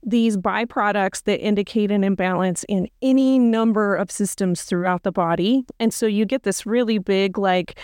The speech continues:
thirty thousand foot view of what's going on, and then you can find a direction to go in. So for me, I might do this test when I have worked on some fundamentals with a client and we haven't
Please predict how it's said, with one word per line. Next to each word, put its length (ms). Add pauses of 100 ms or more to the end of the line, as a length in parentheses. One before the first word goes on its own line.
(380)
thirty 340
thousand 480
foot 280
view 540 (380)
of 600
what's 360
going 260
on, 340
and 200
then 100
you 120
can 160
find 260
a 60
direction 520
to 60
go 220
in. 200 (220)
So 200
for 180
me, 480
I 360
might 380
do 180
this 220
test 400
when 400
I 160
have 220
worked 340
on 220
some 420 (500)
fundamentals 680
with 400
a 120
client 600
and 520
we 380
haven't 540